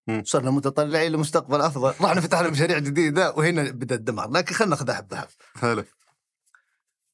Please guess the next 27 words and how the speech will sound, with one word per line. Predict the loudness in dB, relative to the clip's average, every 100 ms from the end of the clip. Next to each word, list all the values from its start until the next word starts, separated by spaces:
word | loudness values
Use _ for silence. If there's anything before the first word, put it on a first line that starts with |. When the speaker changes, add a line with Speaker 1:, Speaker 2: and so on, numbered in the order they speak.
| -6
Speaker 2:
آه، | -4 -4 -4
كلمت، | 0 2 2 0 -2
آه، | -2 -4
كريم، | -4 0 0 -2
"السلام | -2 -2 -2
عليكم." | -8 -10
"السلام." | -10 -8 -6 -6 -8 -2
"الوضع | -2 -2
كيف | -10 -10 -8
كيف؟" | -8 -2
قابلت | -2 -2 -6
الأخ | -8 -6
معاذ، | -6 -6 -6 _ _ _ -6
هو | -6
عبد | -4 -4
الله | -4
البلعاش. | -6 -8 -8 -2
Speaker 1:
أي | 0
سنة | 0 -2
ذي | -2
تخبر؟ | -6 -6 -6 _ _ -6
Speaker 2:
ألفين | -2 0
وستة | -2 -6 -6 -4
عشر، | -2 0
منتصف | 0 -2 -8 -10
ستة | -12 -16 -16
عشر. | -16